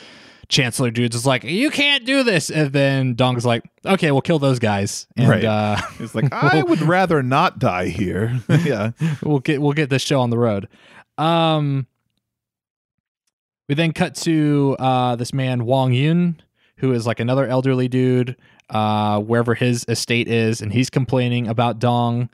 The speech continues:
Speaker 1: We then get a Dong, we get a cut to Dong sexually assaulting the queen.
Speaker 2: Yeah. A lot
Speaker 1: Which
Speaker 2: of,
Speaker 1: is
Speaker 2: uh,
Speaker 1: not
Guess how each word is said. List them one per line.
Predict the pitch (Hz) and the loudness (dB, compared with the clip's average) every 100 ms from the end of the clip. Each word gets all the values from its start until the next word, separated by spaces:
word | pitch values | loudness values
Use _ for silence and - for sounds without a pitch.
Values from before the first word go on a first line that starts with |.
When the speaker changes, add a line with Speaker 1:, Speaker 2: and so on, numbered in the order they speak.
| _ - - - _ - | _ -20 -20 -20 _ -6
Speaker 1:
We | 160 | -2
then | 196 302 | 0 2
get | 330 330 | 2 0
a | |
Dong, | 233 - 147 180 185 220 226 226 | 0 -4 -2 0 2 2 2 2
we | 196 | 0
get | 208 320 | 0 0
a | 247 | 0
cut | - 226 - - | -2 -2 -4 -4
to | 190 | -4
Dong | 156 - 170 190 208 208 190 180 _ _ _ _ _ _ _ _ _ _ _ _ _ _ - 165 | -4 -2 0 2 2 2 2 0 _ _ _ _ _ _ _ _ _ _ _ _ _ _ -10 -8
sexually | 160 208 - - 233 | -2 -2 0 2 2
assaulting | 202 - 214 226 240 | 2 2 0 0 0
the | 220 | 0
queen. | - 214 240 302 339 320 - - _ _ - | 0 0 2 0 0 -2 -10 -20 _ _ -16
Speaker 2:
Yeah. | 107 120 120 120 120 123 110 _ _ _ - | -6 0 2 4 4 2 0 _ _ _ -2
A | |
lot | 143 143 | 2 4
Speaker 1:
Which | |
Speaker 2:
of, | 131 | 4
Speaker 1:
is | 123 | 4
Speaker 2:
uh, | 240 240 - | 4 4 2
Speaker 1:
not | 220 | 0